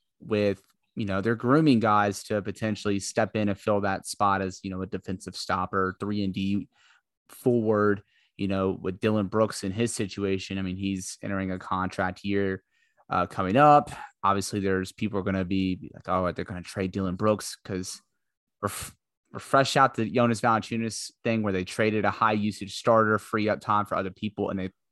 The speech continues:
flourish. So it's like, "Oh, let's do that again for Dillon Brooks." But you gotta have players ready to do so,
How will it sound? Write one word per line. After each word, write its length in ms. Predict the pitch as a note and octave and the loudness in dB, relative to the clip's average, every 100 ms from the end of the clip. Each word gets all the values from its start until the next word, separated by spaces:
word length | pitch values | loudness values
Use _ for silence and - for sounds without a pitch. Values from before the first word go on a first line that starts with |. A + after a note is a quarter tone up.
| - | -4
flourish. 360 | A2+ A2+ A#2 | 2 4 4
So 100 | - | 0
it's 120 | F2+ G2 | -4 -2
like, 160 | F#2 | 0
"Oh, 260 | D2+ F#2 F#2+ _ _ _ _ - | 4 2 0 _ _ _ _ -14
let's 120 | G#2+ | -4
do 60 | C#3 | 0
that 140 | B2+ | 2
again 180 | A#2+ B2 | 2 -2
for 100 | A#2 | -2
Dillon 280 | A2+ B2 G#2 | 0 2 2
Brooks." 420 | C#3 - - - _ _ _ _ _ _ | 2 2 -4 -12 _ _ _ _ _ _
But 160 | G#2 G2+ | 0 0
you 120 | F#2+ | 2
gotta 220 | B2 B2 | 4 4
have 300 | A2 A2 G#2 | 4 2 0
players 360 | - G#2+ G2+ - | 0 0 0 -2
ready 220 | G2 F#2+ | -4 -4
to 60 | F#2+ | -2
do 140 | A2+ | -4
so, 260 | - B2 | 0 0